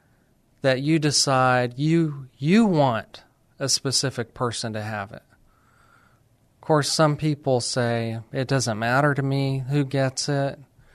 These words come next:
Some people say, "I, I want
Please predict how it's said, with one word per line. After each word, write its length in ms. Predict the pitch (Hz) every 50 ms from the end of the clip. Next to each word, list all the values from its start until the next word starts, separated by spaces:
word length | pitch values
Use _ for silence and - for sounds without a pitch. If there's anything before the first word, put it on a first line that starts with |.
| _ _ _ _ _ _
Some 280 | - - 135 127 123
people 340 | - 139 131 123 - 127 120
say, 500 | - - - 123 120 117 117 117 117 117
"I, 400 | 113 110 110 110 - - 117 120
I 40 | 117
want 500 | 113 120 123 120 120 120 117 113 107